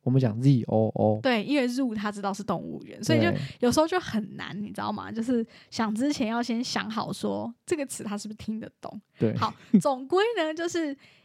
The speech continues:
Speaker 2: 由于他上了双语幼稚园，我们发现说一天一个小时的成效就已经比我们预期中的还要好，所以我们从上个月开始就帮珍丹安排了英文的家教课。
Speaker 1: 嗯，没错，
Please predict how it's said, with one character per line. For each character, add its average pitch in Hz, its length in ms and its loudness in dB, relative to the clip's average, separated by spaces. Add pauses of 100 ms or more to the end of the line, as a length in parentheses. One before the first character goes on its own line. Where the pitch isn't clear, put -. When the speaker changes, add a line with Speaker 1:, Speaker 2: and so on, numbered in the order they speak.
(120)
Speaker 2:
由 277 260 2
于 277 260 0
他 294 200 -2
上 277 260 0
了 226 160 -2
双 269 260 2
语 240 40 -2
幼 240 160 4
稚 240 120 -4
园， 220 80 -2
我 185 40 -6
们 196 120 -8
发 220 160 -2
现 233 240 -6
说 220 240 -4
一 339 140 -2
天 311 240 -6
一 254 40 -8
个 247 100 -2
小 202 200 -8
时 180 480 -16
的 226 120 -10
成 220 240 -10
效 233 200 -4
就 240 160 -6
已 - 60 -10
经 220 220 -10
比 208 100 -10
我 196 60 -8
们 - 120 -14
预 226 120 -10
期 - 160 -16
中 175 180 -14
的 160 80 -12
还 180 140 -12
要 131 100 -10
好， - 300 -16
所 233 160 -8
以 - 20 -4
我 254 120 -4
们 190 240 -10
从 196 480 -12
上 277 120 -8
个 226 100 -8
月 220 140 -4
开 226 180 -8
始 202 160 -10
就 214 220 -6
帮 202 260 -8
珍 208 200 -8
丹 202 160 -6
安 196 200 -8
排 151 220 -12
了 151 320 -10
英 214 160 -6
文 202 100 -8
的 190 80 -12
家 170 160 -10
教 175 200 -12
课。 - 260 -12 (140)
Speaker 1:
嗯， 143 80 -2
没 123 240 2
错， 123 240 0